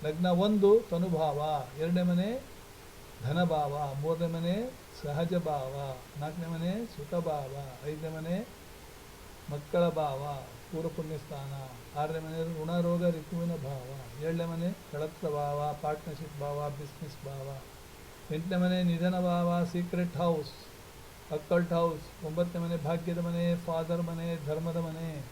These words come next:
ಹತ್ತನೇ ಮನೆ ಕರ್ಮದ ಮನೆ, ಪ್ರೊಫೆಷನ್ ಹೌಸ್, ಆರನೇ ಮನೆ ಸಿ-, ಸರ್ವಿಸಸ್ ಕೂಡ ಆರನೇ ಮನೆ ನೋಡ್ತೇವೆ, ಮಾವನ ಮನೆಗೂ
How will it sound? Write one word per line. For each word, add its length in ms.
ಹತ್ತನೇ 220
ಮನೆ 220
ಕರ್ಮದ 400
ಮನೆ, 380
ಪ್ರೊಫೆಷನ್ 560
ಹೌಸ್, 580
ಆರನೇ 220
ಮನೆ 200
ಸಿ-, 460
ಸರ್ವಿಸಸ್ 640
ಕೂಡ 140
ಆರನೇ 260
ಮನೆ 200
ನೋಡ್ತೇವೆ, 380
ಮಾವನ 280
ಮನೆಗೂ 340